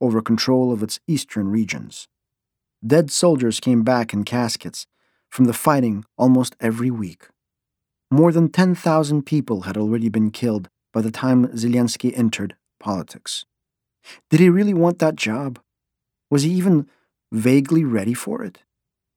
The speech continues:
Even if he was, why would he give up his life as an actor and drift further from the people he loved, his wife, his friends, the business they had built together? Was it the power he wanted?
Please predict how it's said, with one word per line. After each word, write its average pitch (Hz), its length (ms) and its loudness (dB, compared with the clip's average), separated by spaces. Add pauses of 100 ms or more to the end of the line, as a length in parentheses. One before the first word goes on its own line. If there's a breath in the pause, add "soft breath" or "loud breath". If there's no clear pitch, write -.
(340)
Even 196 240 4
if 170 140 -2
he 139 100 0
was, 85 480 -6 (480)
why 131 280 0
would 202 180 2
he 175 120 0
give 135 300 0
up 120 160 -2
his 110 180 -8
life 85 340 -6 (340 soft breath)
as - 100 -4
an 123 160 4
actor - 460 -2 (400)
and 110 100 2
drift 139 280 0
further 156 380 0
from 110 180 0
the 110 80 0
people 117 340 -2
he 113 140 -8
loved, 117 420 -6 (440)
his 98 140 -12
wife, 110 480 -6 (120)
his - 140 -16
friends, 110 600 -2 (420)
the 117 100 -6
business 135 520 2
they 120 140 -4
had 92 200 -8
built 123 200 -2
together? 110 540 -4 (920 loud breath)
Was 143 160 2
it 214 100 -2
the 208 80 0
power 104 420 -2
he 139 140 -4
wanted? 156 440 -4